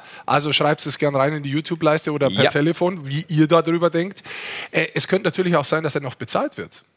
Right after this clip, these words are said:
Speaker 1: Also, dass der möglicherweise noch an der Payroll ist. Ich find's vor allem interessant, weil ich glaub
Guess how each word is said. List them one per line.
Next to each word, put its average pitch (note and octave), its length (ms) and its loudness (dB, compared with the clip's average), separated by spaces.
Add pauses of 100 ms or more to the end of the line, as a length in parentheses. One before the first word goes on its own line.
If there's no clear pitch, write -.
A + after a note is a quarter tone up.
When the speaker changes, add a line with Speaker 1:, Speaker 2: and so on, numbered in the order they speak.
(180)
Speaker 1:
Also, C3 280 0
dass A#2 120 -4
der B2 100 -4
möglicherweise C3+ 720 0
noch C3 140 -4
an B2+ 80 -2
der A#2+ 80 -4
Payroll C#3 420 0
ist. D#3+ 460 0 (500)
Ich - 160 0
find's A3 240 0
vor E3 300 2
allem G#3+ 280 2
interessant, G3 840 0
weil D#3 220 4
ich D3+ 140 -4
glaub D#3 420 2